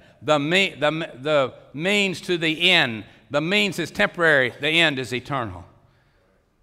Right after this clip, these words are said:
No more suffering. No more death. Former things are passed away.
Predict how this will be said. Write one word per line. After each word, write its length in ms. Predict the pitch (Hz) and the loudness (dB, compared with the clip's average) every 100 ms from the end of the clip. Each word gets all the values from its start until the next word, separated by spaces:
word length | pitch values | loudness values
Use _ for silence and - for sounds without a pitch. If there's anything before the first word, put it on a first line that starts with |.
| _ _ _ _ _ _ _ - | _ _ _ _ _ _ _ -10
No 240 | 113 185 | 0 2
more 180 | 196 185 | 4 2
suffering. 640 | 156 175 156 - 135 95 - _ | 2 2 2 -2 -12 -12 -16 _
No 280 | 208 185 208 | -4 2 2
more 240 | 190 180 | 4 0
death. 500 | 151 156 143 120 117 - _ _ _ _ _ - | 2 0 0 -2 -12 -20 _ _ _ _ _ 0
Former 320 | 208 214 196 | 4 4 2
things 380 | - 190 180 170 | 2 2 2 -2
are 80 | 151 | -4
passed 440 | 170 160 139 - | 2 2 2 -6
away. 480 | 147 147 135 101 | -2 0 0 0